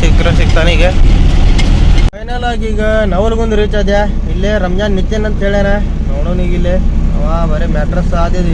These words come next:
ಏರ್ಯಾನಂತ. ರಂಜಾನ್ ಒಂದು ನಾಲ್ಕು ಪಾಯಿಂಟ್, ಒಂದು ಹೈಟ್ ಐತಿ ಗಾಡಿ, ನಮ್ದು ಒಂದು ಸ್ವಲ್ಪ ಹೈಟ್ ಕಡಿಮೆ ಐತಿ.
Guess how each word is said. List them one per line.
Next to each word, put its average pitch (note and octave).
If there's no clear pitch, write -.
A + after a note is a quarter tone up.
ಏರ್ಯಾನಂತ. F3
ರಂಜಾನ್ D3+
ಒಂದು D#3
ನಾಲ್ಕು C#3
ಪಾಯಿಂಟ್, C#3
ಒಂದು C#3+
ಹೈಟ್ D#3+
ಐತಿ D#3
ಗಾಡಿ, D#3
ನಮ್ದು C3+
ಒಂದು B2+
ಸ್ವಲ್ಪ C3
ಹೈಟ್ C#3
ಕಡಿಮೆ C#3
ಐತಿ. C#3+